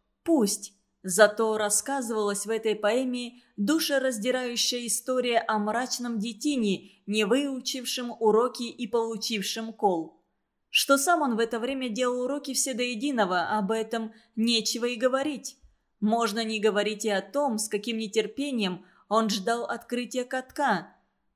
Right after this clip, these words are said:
Зимы ждала, ждала природа. Валя чуть не каждый день во время своих прогулок по Москве заглядывал в парк культуры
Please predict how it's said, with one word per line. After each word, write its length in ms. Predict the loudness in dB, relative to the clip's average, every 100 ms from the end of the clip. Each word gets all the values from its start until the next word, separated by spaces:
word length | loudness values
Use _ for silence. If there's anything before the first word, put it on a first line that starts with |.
| -4
Зимы 500 | 0 2 2 0 -4
ждала, 800 | -4 -2 -2 2 0 0 -6 -14
ждала 600 | -12 -4 0 0 2 -2 -2
природа. 840 | -6 -2 -2 -2 -4 -6 -8 -10 -16 _ _ _ _ _ _ _ _
Валя 480 | 4 8 8 6 0
чуть 280 | -2 -4 -4
не 160 | -4
каждый 440 | 2 2 2 -2 -2
день 520 | 0 4 4 2 0
во 120 | 2
время 300 | 4 4 2
своих 320 | -2 -2 -4 -4
прогулок 500 | -4 -2 -2 -2 -4
по 80 |
Москве 500 | -4 -4 -4 -4 -4
заглядывал 640 | -2 -2 0 0 0 -4 -6
в 120 | -2
парк 240 | 0 2
культуры 640 | 0 -2 -2 -4 -2 -2 -4